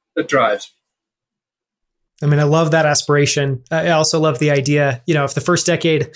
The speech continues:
Speaker 2: we've put that behind us, you're moving into decade number two, the title of this sequel is Unfinished Business. <laughs> And that's,
Speaker 1: Yeah.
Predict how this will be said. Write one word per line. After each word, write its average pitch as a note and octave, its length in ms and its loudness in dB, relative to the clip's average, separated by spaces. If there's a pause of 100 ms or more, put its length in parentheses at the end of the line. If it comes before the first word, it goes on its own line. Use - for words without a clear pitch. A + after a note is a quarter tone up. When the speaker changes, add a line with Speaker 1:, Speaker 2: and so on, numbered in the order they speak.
(340)
Speaker 2:
we've C3+ 140 -4
put - 140 0
that D#3+ 140 0
behind D#3 300 0
us, D3 300 -2
you're D3+ 120 0
moving D#3 200 2
into C#3+ 160 0
decade D#3 320 0
number C#3 180 -2
two, C#3+ 420 -2 (300)
the C#3+ 60 -4
title D#3+ 400 0
of C#3 100 -2
this D3 180 0
sequel D3 520 -2
is C#3 360 -2
Unfinished C#3+ 520 -4
Business. B2 420 -6 (220)
<laughs> - 280 -6
And A3 300 -2
that's, F3 380 0
Speaker 1:
Yeah. - 220 -4